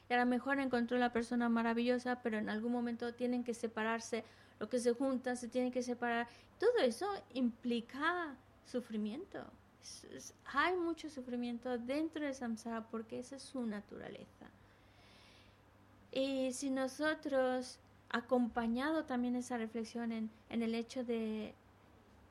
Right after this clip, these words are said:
ver cómo todo lo que hacemos trae sus consecuencias, la ley de causa y efecto. Eh,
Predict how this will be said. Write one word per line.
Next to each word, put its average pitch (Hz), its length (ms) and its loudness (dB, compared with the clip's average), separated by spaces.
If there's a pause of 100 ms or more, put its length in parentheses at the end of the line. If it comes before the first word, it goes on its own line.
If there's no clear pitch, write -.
(320)
ver 240 300 0
cómo 262 420 0
todo 311 260 4
lo 339 160 4
que 294 80 0
hacemos 254 640 0
trae 226 180 -2
sus 226 180 -4
consecuencias, 226 920 -4
la 160 100 -4
ley 202 160 -4
de - 80 -8
causa - 340 -8
y - 40 -14
efecto. - 420 -12 (1200)
Eh, - 140 -16